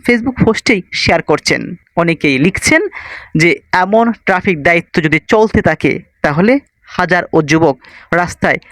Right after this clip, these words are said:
রিক্সা চালাতেও প্রস্তুত। আসুন দেশটাকে আমরা আরও সুন্দর করি, আমার এই বোনদেরকে পর্দার আড়ালেই থাকতে দেই, পুলিশদেরকে রাজপথে নামাই, তারা যেন পূর্বের মতো তাদের দায়িত্ব পালন করে। শিক্ষার্থীরা যখন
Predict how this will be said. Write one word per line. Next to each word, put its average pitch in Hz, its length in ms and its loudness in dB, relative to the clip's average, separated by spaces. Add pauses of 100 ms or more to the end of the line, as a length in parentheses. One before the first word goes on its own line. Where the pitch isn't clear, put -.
(120)
রিক্সা 202 240 -2
চালাতেও 214 400 0 (240)
প্রস্তুত। 170 480 0 (500)
আসুন 185 280 2 (140)
দেশটাকে 165 380 -2
আমরা 190 200 2
আরও 214 140 4 (140)
সুন্দর 202 380 2
করি, 147 220 2 (400)
আমার 208 260 2
এই 233 200 4
বোনদেরকে 233 460 4 (760)
পর্দার 208 360 2
আড়ালেই 208 320 2 (200)
থাকতে 190 320 -2
দেই, 135 220 0 (400)
পুলিশদেরকে 202 580 2 (180)
রাজপথে 156 480 -2
নামাই, 190 280 0 (260)
তারা 185 180 2
যেন 190 160 2 (380)
পূর্বের 262 280 4
মতো 254 120 4
তাদের 214 260 0
দায়িত্ব 190 220 0 (140)
পালন 165 280 2
করে। 143 280 0
শিক্ষার্থীরা 277 800 0
যখন 240 360 2